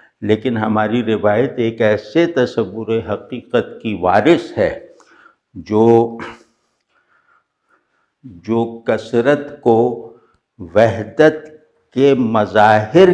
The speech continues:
की हैसियत से देखती है, न कि म-, वो कसरत और उसकी, कसरत को कोई असले हस्ती मानती है, ठीक है ना, और बल्कि ये कि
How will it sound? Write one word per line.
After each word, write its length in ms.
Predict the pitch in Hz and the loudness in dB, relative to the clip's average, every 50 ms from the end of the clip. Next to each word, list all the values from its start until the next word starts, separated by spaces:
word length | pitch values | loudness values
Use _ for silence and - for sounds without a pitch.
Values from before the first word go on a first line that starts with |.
| - - | 2 0
की 180 | - 165 165 151 131 | 0 2 2 2 4
हैसियत 680 | 139 139 135 - - - 139 135 139 135 131 - - | 2 2 0 0 -4 -8 -4 0 0 0 0 -2 -6
से 200 | - - 143 131 113 | -8 -2 -2 -2 -2
देखती 560 | 92 107 104 92 - - - - - 90 76 | -2 -6 -6 -6 -8 -12 -16 -12 -12 -10 -10
है, 160 | 67 78 73 - - _ _ _ _ _ _ _ _ - 104 | -10 -12 -12 -14 -18 _ _ _ _ _ _ _ _ -10 -4
न 200 | 104 117 127 131 | 0 2 2 2
कि 220 | 127 - 147 139 131 | 2 2 2 4 4
म-, 160 | 120 120 123 | 4 2 0
वो 440 | 117 107 107 110 113 113 117 117 113 113 - 117 | 0 0 0 0 -2 -2 -2 -2 -2 -2 2 2
कसरत 520 | 110 - - - 110 117 127 127 127 131 | 2 2 2 0 4 6 4 4 4 4
और 180 | 120 113 110 110 | 2 2 2 0
उसकी, 440 | 110 104 - - - - 113 104 98 - - | -4 -6 -8 -12 -12 -10 -8 -8 -8 -4 -2
कसरत 520 | 110 104 - - 113 113 120 117 - - - | -2 -2 0 0 0 2 0 0 -2 -6 -4
को 100 | 139 127 - | -4 -4 -4
कोई 520 | - - 120 110 110 120 127 127 120 - - | -4 -6 -4 -2 -2 -2 -4 -4 -6 -4 -2
असले 540 | - - - - - 135 123 135 165 180 175 - | -2 -2 -2 -4 -4 -2 0 4 4 6 4 4
हस्ती 560 | 120 131 120 - - - - - 135 131 117 104 | 4 2 -2 -2 -4 -12 -8 -4 -2 -2 0 0
मानती 560 | 104 104 101 101 98 92 - - 101 92 87 80 | 0 0 0 0 -2 -6 -8 -8 -8 -8 -8 -8
है, 160 | 82 82 78 - _ _ _ _ _ _ _ _ _ _ _ _ - | -8 -10 -12 -12 _ _ _ _ _ _ _ _ _ _ _ _ 0
ठीक 180 | 269 311 - 285 | 0 0 2 2
है 80 | 269 | 0
ना, 200 | 285 277 - 104 - - - - - - _ _ _ - | 0 0 -4 -6 -10 -14 -20 -20 -20 -20 _ _ _ 0
और 200 | - 110 113 - - | 2 2 2 2 4
बल्कि 340 | 123 113 113 113 - 139 135 | 4 4 4 4 2 0 0
ये 220 | 120 120 139 143 | 2 2 0 0
कि 160 | 139 - 139 | 0 0 -2